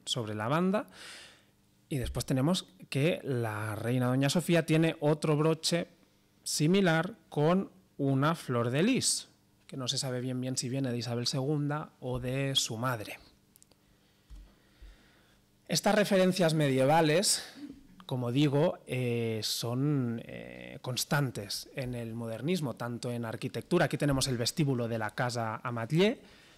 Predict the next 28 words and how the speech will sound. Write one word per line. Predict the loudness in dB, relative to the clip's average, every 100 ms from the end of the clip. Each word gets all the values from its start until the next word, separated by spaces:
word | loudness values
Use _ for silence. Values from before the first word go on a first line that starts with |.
| _ _
es | -6 -6 -6
una | -8 -4
casa | -4 -2
modernista. | -2 -2 0 0 0 0
En | 0
su | -2 0
momento, | 0 4 4 4 2 0 -4 -6 -16 -20
el | -6 0 0 0
primer | -2 2 4 4 2
o | 2
segundo | 2 2 4 6 6 6
ascensor | 4 0 0 2 4 2
de | 0
Barcelona | -2 -4 -2 0 0
se | -2
coloca | -4 -4 -4
aquí, | -2 0
una | 0
casa | -2 -2 -2
que | -4
era | -4
el | -2
no | -2
va | 0
más | 0 0
de | 0
la | -2
modernidad, | 0 2 4 4 4 2